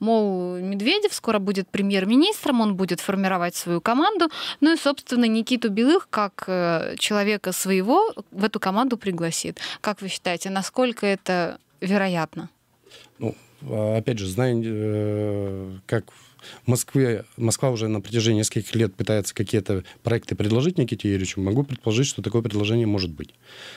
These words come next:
Speaker 2: Но зная Никиту Юрьевича, хоть, может быть, не, не очень близко, но, по крайней мере, э, по его работе могу сказать, что думаю, что он откажется.
Speaker 1: А второй срок губернаторский, как вы считаете, а, он пойдёт на него?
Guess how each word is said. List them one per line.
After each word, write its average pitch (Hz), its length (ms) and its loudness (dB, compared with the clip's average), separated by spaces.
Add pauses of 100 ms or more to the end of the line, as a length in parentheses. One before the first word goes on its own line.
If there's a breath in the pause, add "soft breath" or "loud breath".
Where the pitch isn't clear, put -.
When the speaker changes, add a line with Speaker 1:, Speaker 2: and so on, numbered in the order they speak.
(140)
Speaker 2:
Но 113 80 2
зная 113 220 2
Никиту 110 380 -2
Юрьевича, 143 580 0 (200)
хоть, - 420 -6
может 101 240 2
быть, 92 180 -4
не, 107 120 4
не 110 280 4
очень 117 260 0
близко, 95 360 -2
но, 82 200 -4 (100)
по 92 100 -4
крайней 95 280 -2
мере, 92 300 -4 (720 loud breath)
э, 92 280 -4
по 110 180 0
его 104 220 2
работе 139 340 0
могу 107 220 0
сказать, 135 320 0
что 87 420 -4 (340)
думаю, 123 460 4
что - 200 -6
он 110 100 0
откажется. - 540 -6 (840)
Speaker 1:
А 226 120 0
второй 240 360 2
срок 220 400 0
губернаторский, 196 840 -2
как 190 180 -4
вы 185 80 -4
считаете, 175 640 -2 (680 loud breath)
а, 175 260 0
он 175 140 2
пойдёт 196 300 0
на 392 80 -4
него? 180 300 0